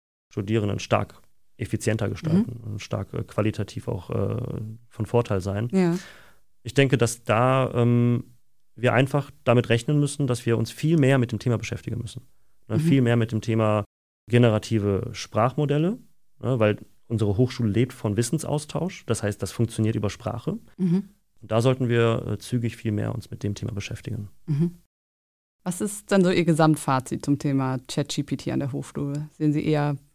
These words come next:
Speaker 2: pessimistisch oder optimistisch in die Zukunft?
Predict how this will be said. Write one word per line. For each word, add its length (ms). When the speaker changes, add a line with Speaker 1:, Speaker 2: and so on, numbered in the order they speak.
Speaker 2:
pessimistisch 800
oder 260
optimistisch 640
in 60
die 100
Zukunft? 680